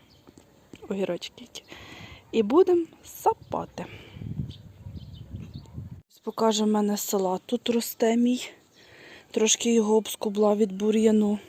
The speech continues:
Ну, не багацько. Бачите, такий зелений гарний, а червоний, хто бачить на відео, ось. Такий якийсь маленький, нещасний. Бачите,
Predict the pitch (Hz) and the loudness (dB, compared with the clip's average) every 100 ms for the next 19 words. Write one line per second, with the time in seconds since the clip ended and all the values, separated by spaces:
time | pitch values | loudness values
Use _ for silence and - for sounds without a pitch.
0 | - - _ _ - - - - - - | -20 -20 _ _ -20 -20 -20 -20 -20 -20
1 | - _ _ _ _ _ _ - 403 262 | -20 _ _ _ _ _ _ -8 0 0
2 | 208 202 214 302 320 - 240 339 - 247 | 2 0 4 4 4 0 2 4 2 -4
3 | 240 247 262 294 262 - - 220 208 247 | -2 2 6 6 6 -2 -10 -6 2 4
4 | 277 294 277 262 349 403 262 208 - - | 6 6 6 4 4 8 8 6 -6 -20
5 | - - _ - 240 - 254 226 208 254 | -20 -20 _ 0 2 4 4 4 2 4
6 | 392 381 247 - 214 208 214 214 226 214 | 6 4 0 -4 -6 -2 -4 -4 -6 -6
7 | 208 202 202 196 196 202 - - _ - | -8 -8 -8 -8 -8 -10 -16 -20 _ -20
8 | - - - - _ - 214 214 - - | -20 -20 -20 -20 _ -12 -10 -10 -14 -20
9 | _ _ _ _ _ - - - - _ | _ _ _ _ _ -20 -20 -20 -20 _
10 | - 466 - 349 330 320 311 320 311 285 | 0 0 0 -2 2 4 6 4 4 2
11 | - 262 262 294 - 285 277 269 254 - | 0 -2 0 -2 -4 -2 -2 -2 -8 -14
12 | 220 - - _ _ _ _ _ _ _ | -16 -16 -20 _ _ _ _ _ _ _
13 | _ _ _ - 247 240 - - | _ _ _ -18 -14 -14 -14 -12